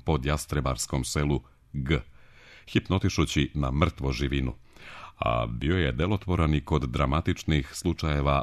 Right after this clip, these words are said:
neprilagođenih svinja koje su iz nedovoljno poznatih razloga bile sklone da se opiru klanju. Daleko se čulo za tragičan razvoj događaja, kad je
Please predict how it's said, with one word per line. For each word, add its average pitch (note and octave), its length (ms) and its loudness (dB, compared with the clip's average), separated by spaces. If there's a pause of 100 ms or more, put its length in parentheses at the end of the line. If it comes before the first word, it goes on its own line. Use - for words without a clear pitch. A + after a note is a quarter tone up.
neprilagođenih C#2+ 920 0
svinja C#2 440 0
koje D2 340 0
su D2+ 240 -2
iz C#2 280 0
nedovoljno E2 500 2
poznatih D2+ 580 0
razloga C#2 460 0
bile D2+ 260 0
sklone C2 400 0
da C#2+ 140 -4
se - 220 -2 (100)
opiru G#2 360 2
klanju. - 440 -2 (920)
Daleko F2 380 2
se - 140 2
čulo D2 280 2
za C#2 160 0 (140)
tragičan D2 580 2
razvoj C#2+ 400 0
događaja, C2+ 600 2 (280)
kad C#2 260 -2
je D2 100 0